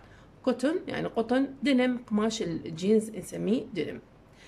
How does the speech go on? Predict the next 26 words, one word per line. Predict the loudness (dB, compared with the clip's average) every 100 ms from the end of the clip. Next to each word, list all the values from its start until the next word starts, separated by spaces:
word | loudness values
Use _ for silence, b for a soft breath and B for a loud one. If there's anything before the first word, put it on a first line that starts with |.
| B B B B B
هنا | 0 2
يقول | 2 2 2
remember، | 4 4 4 2 0 -2
نتذكر | 0 -2 -2 -4
شوية | -4 -4 -2 -2
ملاحظة | -2 -4 -4 -4 -4 -4 -4 -6
ماخذيها، | -10 -8 -6 -6
يقول | -6 -4 -2 -2
which | -2 -4
nouns | 2 4 4 0 -2 -4
are | -8 -6 -2 -2 -4 0
singular؟ | 0 2 0 -2 -4 -10 B B B B B -6 -2
أي | 2
الأسماء | 0 0 -4 -2 -2 -2 -2
من | 0
هاي | 0 0
الأسماء | 0 -6 -10 -6 -6 -6
الثمانية | -10 -6 -4 -4 -4 -4 -8 B B B B
are | 0 0
singular | 2 2 2
يعني | 2 0 -2 -4 -4
نعاملها | -2 2 2 4 0
معاملة | -2 -2 -2 -4
المفرد | -2 -2 0 0 0
ونقول | -2 -4 -4
عليها، | -2 -4